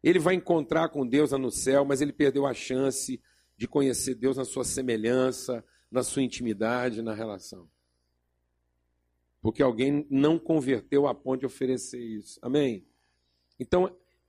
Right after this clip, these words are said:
se eu quiser conhecer a Deus intimamente, eu tenho que procurar essa relação aqui. Então, haja o que houver. Você larga de fazer tudo que você tá fazendo. Você larga de fazer tudo que você tá fazendo. Porque tem gente que fala assim, "Não, mas eu tenho que correr atrás."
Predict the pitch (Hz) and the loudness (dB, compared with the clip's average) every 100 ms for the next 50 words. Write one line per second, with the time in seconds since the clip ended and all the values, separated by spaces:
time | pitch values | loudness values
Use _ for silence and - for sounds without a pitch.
0 | _ _ _ - - 196 202 160 165 - | _ _ _ -6 4 4 4 2 2 4
1 | 156 135 - 143 123 139 131 127 123 120 | 2 2 2 0 4 2 2 -2 -2 -2
2 | 127 160 - 139 151 147 156 - 147 131 | 2 0 0 -4 -4 -2 -4 4 4 4
3 | 147 147 - _ - 143 - 139 143 151 | 2 -2 -10 _ -4 -2 0 0 0 0
4 | - 143 127 139 127 196 202 143 - _ | 0 0 2 0 2 4 4 2 -6 _
5 | 190 254 170 185 170 127 101 107 92 - | 0 2 2 2 4 2 2 0 -2 -10
6 | _ _ _ - 247 196 202 214 190 - | _ _ _ 0 4 6 6 4 2 2
7 | 175 185 - 208 226 - 170 165 156 113 | 4 4 2 -2 -2 -2 -2 0 0 0
8 | 120 113 90 _ _ _ _ _ _ _ | -2 -4 -8 _ _ _ _ _ _ _
9 | _ _ _ _ _ _ _ - 226 196 | _ _ _ _ _ _ _ 2 4 6
10 | 185 208 202 190 190 156 170 165 - 139 | 4 4 0 0 0 2 2 0 -2 -6
11 | 135 139 131 160 180 151 180 - 175 - | 0 0 0 2 4 4 0 0 -2 -2
12 | 165 185 285 277 240 208 - - 202 202 | 0 2 2 2 2 0 -2 2 2 2
13 | 240 - 208 202 196 - 170 220 220 | -2 2 2 4 0 -2 0 2 0